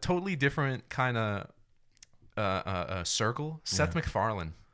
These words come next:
Speaker 2: I don't even, I couldn't, if Seth MacFarlane was, like, shopping at the grocery store next to me,
Speaker 1: Are
Speaker 2: I
Speaker 1: you
Speaker 2: wouldn't
Speaker 1: kidding
Speaker 2: fucking
Speaker 1: me?
Speaker 2: know.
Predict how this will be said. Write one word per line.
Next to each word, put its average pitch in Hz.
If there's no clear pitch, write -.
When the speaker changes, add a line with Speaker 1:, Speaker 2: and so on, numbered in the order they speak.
Speaker 2:
I 95
don't 101
even, 80
I 90
couldn't, 82
if 87
Seth -
MacFarlane 85
was, 76
like, 76
shopping 78
at 73
the 71
grocery 73
store 78
next 73
to -
me, 71
Speaker 1:
Are 65
Speaker 2:
I 65
Speaker 1:
you 69
Speaker 2:
wouldn't 76
Speaker 1:
kidding 147
Speaker 2:
fucking 175
Speaker 1:
me? -
Speaker 2:
know. -